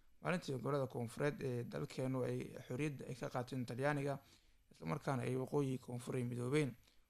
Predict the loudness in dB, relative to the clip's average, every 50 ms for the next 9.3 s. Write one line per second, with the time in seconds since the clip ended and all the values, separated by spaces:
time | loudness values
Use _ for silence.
0 | _ _ -4 -2 -2 -2 0 0 -2 0 0 0 0 0 2 2 2 2 2 2
1 | 0 0 -2 -2 -2 0 0 0 0 -2 -2 0 2 2 4 6 6 6 4 4
2 | 0 -4 -6 -6 -4 -2 -2 -2 -2 -4 -6 -8 -10 -8 -6 -4 -2 -2 -2 0
3 | -2 -2 -2 -4 -6 -4 -4 -6 -6 -6 -8 -8 -6 -4 -4 -4 0 0 0 0
4 | 0 -2 -6 -8 -6 -4 -4 -4 -4 -6 -10 -20 -20 -20 -20 -20 -20 -20 -20 -20
5 | -20 -18 -16 -10 -4 -2 2 2 2 2 0 -2 0 0 0 0 0 -2 -2 0
6 | 0 0 0 0 0 -2 0 0 2 2 2 0 -2 -4 -2 -2 0 2 2 2
7 | 0 0 0 2 4 4 2 2 -2 -4 -2 0 0 0 0 -2 -2 -2 0 2
8 | 2 2 2 2 2 2 2 2 2 0 0 0 -2 -2 -2 0 0 0 2 2
9 | 2 2 4 4 2 2